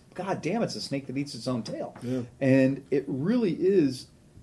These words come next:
Speaker 1: a tragic thing when I personally have kind of been waiting for my Harley. There's a certain one. There's one I've talked about on the podcast. Like,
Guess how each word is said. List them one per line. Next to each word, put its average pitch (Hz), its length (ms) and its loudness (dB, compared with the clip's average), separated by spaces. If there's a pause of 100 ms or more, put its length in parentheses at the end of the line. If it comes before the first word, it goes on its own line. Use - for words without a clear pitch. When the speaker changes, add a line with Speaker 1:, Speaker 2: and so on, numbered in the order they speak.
(340)
Speaker 1:
a 135 80 2
tragic 180 500 0
thing 165 400 2
when 180 540 4 (1500)
I 202 220 8
personally 233 520 2
have 165 180 4
kind 214 220 2
of 180 60 4
been 160 200 4
waiting 208 360 4
for 156 240 -2
my 147 180 0
Harley. 156 600 2 (1400)
There's 160 200 0
a 170 60 -2
certain 240 380 2
one. 269 300 2
There's 131 220 2
one 185 240 0
I've 208 200 -2
talked 240 260 -2
about 170 160 0
on 175 100 -6
the 220 80 -6
podcast. 254 380 -2
Like, 120 200 -4